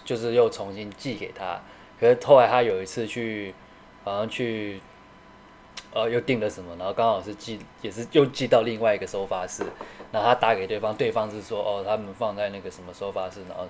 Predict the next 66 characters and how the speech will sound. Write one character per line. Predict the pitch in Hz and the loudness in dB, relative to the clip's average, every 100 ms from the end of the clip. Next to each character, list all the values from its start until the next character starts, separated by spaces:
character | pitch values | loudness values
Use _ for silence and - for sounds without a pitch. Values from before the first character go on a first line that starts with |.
| 98 | -12
么， | 98 | -8
他 | 101 | -6
就 | 113 | -2
问 | 110 | -2
说， | 101 113 | 0 -2
啊， | 117 | -2
你 | |
是 | 92 | -4
放 | 107 107 | -4 -4
在 | |
几 | - - 104 | -4 -12 -4
号 | 95 | -2
的？ | - - - - | -4 -12 -18 -12
因 | 110 | -6
为 | |
他 | 101 | -4
们 | 104 | -4
两 | 92 92 | -4 -8
个， | 98 | -8
他 | 104 | -6
说， | 107 | -6
说， | 101 | -4
哦， | 92 95 92 | -4 -4 -4
后 | 113 101 | -4 -4
门 | 90 - - | -8 -14 -10
的， | 104 - - - - - | -10 -10 -18 -18 -18 -6
然 | 101 | -4
后 | |
后 | 98 123 | 2 4
来 | 104 | 4
他 | 107 | 2
就 | 107 101 | -2 -8
去 | 110 | -12
看， | 101 117 107 | -4 -4 -4
去 | - 117 | -6 -8
拿 | 101 92 | -8 -8
那 | 104 | -8
个 | 98 | -6
包 | 104 101 | -2 -2
裹 | 95 | -2
的 | - | -8
时 | 101 | -8
候， | 87 - - - - - | -8 -14 -20 -20 -20 -6
就， | 131 113 | 0 2
就 | 120 | 2
发 | - 113 110 | 4 4 6
现 | 120 98 | 2 -4
他 | 104 110 - - - - 131 | -4 -4 -6 -14 -20 -2 6
两 | 95 95 | 6 4
个 | |
礼 | 104 104 | -6 2
拜 | 135 135 | 8 8
前 | 117 101 92 | 6 -2 -2
的 | 101 | -2
那 | 117 | -2
个 | 104 98 107 | 0 -2 6
Amazon | 131 143 120 | 6 8 4
包 | 104 120 | 6 6
裹 | 113 127 113 | 6 2 2
就 | 139 | 10
在 | 131 131 | 12 12
那 | 139 | 10
个 | 135 | 8
收 | 131 151 147 | 12 12 12
发 | 139 151 | 12 12
室， | 151 170 | 10 6